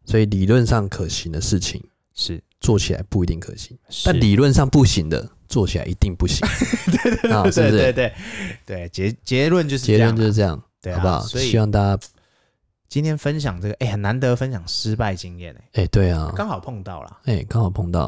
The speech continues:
Speaker 2: 啊，我觉得失败就失败，没什么啊，就跟投资失败一样，哪有什么？
Speaker 1: 对。
Speaker 2: 我还不止嘞，我最近还有几个也是啊，差不多的产业啊。
Speaker 1: 你要有打败仗，你才会打胜仗。
Speaker 2: 啊，对啊。
Speaker 1: 不可能。
Speaker 2: 对啊。
Speaker 1: 对啊。
Speaker 2: 虽然不是我做，但是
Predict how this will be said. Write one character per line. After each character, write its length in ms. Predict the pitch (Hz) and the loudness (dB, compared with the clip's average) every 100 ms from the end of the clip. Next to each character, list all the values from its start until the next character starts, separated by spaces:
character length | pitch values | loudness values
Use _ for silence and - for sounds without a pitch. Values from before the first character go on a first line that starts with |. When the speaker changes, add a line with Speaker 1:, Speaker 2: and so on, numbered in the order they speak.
| - | 0
Speaker 2:
啊， 60 | |
我 160 | 247 139 | 2 2
觉 100 | 123 | 0
得 160 | 175 | -2
失 160 | 156 147 | -4 -4
败 140 | 151 | -4
就 100 | 120 | -4
失 140 | 110 98 | -8 -8
败， 180 | 95 90 | -8 -6
没 180 | 90 | -6
什 140 | 101 - | -8 -10
么 100 | - | -14
啊， 120 | - - | -14 0
就 100 | 151 | 2
跟 100 | 156 | 2
投 160 | 131 | 0
资 160 | 104 104 | -2 -4
失 140 | 104 | -6
败 160 | 107 95 | -6 -6
一 60 | 82 | -4
样， 280 | - - | -6 -4
哪 160 | 113 110 | -2 0
有 40 | 147 | -2
什 140 | - | -6
么？ 60 | - _ _ _ _ | -14 _ _ _ _
Speaker 1:
对。 160 | 85 - | -6 -4
Speaker 2:
我 140 | 82 | -2
还 100 | 131 | -2
不 140 | - | -2
止 240 | 170 - 92 | -6 -6 -6
嘞， 160 | 87 | -6
我 180 | 85 107 | -2 -2
最 180 | 123 147 | 0 0
近 160 | 143 120 | 0 0
还 80 | |
有 80 | 107 | -2
几 200 | 107 90 | -4 -6
个 280 | 85 87 82 | -2 0 0
也 140 | 82 | -2
是 220 | 85 - 117 | -4 -6 -6
啊， 120 | 92 | -4
差 140 | - | -4
不 100 | 135 | -4
多 120 | 135 | -4
的 60 | 117 | -4
产 220 | - 92 | -6 -6
业 180 | 90 95 | -2 0
啊。 180 | 82 - _ | -2 -8 _
Speaker 1:
你 160 | 110 95 | -4 2
要 100 | 147 | 4
有 80 | 120 | 4
打 180 | 90 | 2
败 220 | 85 117 92 | 2 2 4
仗， 200 | 101 85 | 2 -2
你 60 | |
才 160 | 87 92 | -2 -2
会 80 | 98 | 0
打 180 | - | 0
胜 220 | - 95 82 | -2 -6 -6
仗。 180 | 80 - _ - | -10 -14 _ -8
Speaker 2:
啊， 100 | 107 | 0
对 300 | 151 160 147 | 2 4 2
啊。 120 | 143 | 0
Speaker 1:
不 40 | |
可 100 | 143 | -2
能。 40 | 143 | -6
Speaker 2:
对 100 | - | -14
啊。 0 | 104 _ - | -20 _ -4
Speaker 1:
对 120 | 113 | -2
啊。 220 | 98 104 - _ _ | -2 -6 -10 _ _
Speaker 2:
虽 200 | - 254 | -4 0
然 280 | 208 123 120 - | 2 2 0 0
不 100 | - | 0
是 140 | - | 2
我 180 | 120 80 | 2 0
做， 260 | - 92 - _ _ | 0 0 0 _ _
但 180 | - 139 | -2 0
是 160 | 127 | -2